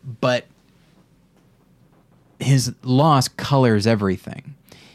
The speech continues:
You know, there are movies about grief that are very directly about grief. The companion film is one of them. Um, and it, the word grief is used and, and, you know,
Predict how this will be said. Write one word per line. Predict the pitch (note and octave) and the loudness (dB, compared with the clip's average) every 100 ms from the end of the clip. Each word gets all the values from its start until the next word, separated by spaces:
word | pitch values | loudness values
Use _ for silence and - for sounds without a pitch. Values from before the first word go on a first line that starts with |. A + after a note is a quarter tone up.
| - | -2
You | A#2+ | 2
know, | A2+ | 2
there | G#2+ C3+ | 2 2
are | D3+ | 4
movies | C#3 C3 A#2 | 4 4 2
about | G#2 G#2 G2 | 0 -2 -4
grief | G2 D#3 C3+ A#2+ | -2 2 2 2
that | A#2+ A2+ | 2 2
are | G#2+ | 2
very | G2+ G#2 B2+ B2+ B2 | 0 0 2 4 2
directly | G#2+ G#2+ G#2+ G#2+ - G#2 | 2 0 0 0 -2 -2
about | G#2 F#2+ G2+ F#2 | -2 -2 -2 -2
grief. | G#2+ C3 - | -2 -2 -2
The | |
companion | G#2+ G2 G2+ G2 F#2 | -4 -2 -2 -4 -6
film | G2 F#2+ | -10 -10
is | G#2 | -8
one | B2+ | -6
of | G#2+ | -6
them. | C2 - - - - - - | -10 -16 -20 -20 -20 -14 -4
Um, | G2+ G2 F#2+ G2 - - - _ _ _ | 0 0 0 -4 -8 -20 -20 _ _ _
and | A2 G#2+ | -6 -4
it, | G#2+ _ _ _ | -6 _ _ _
the | - A#2 G#2+ | -8 -2 2
word | A2 G#2 | 2 2
grief | G2+ A2 A2 | 0 0 2
is | C3 A2+ | 0 2
used | F3+ B2 E2 E2 - | 2 2 0 -8 -6
and, | G2+ G2 G2 | -2 -2 -2
and, | G2 F#2 F#2 F2+ - - | -4 -6 -6 -8 -10 -10
you | G2 | -10
know, | F2+ F2 | -10 -14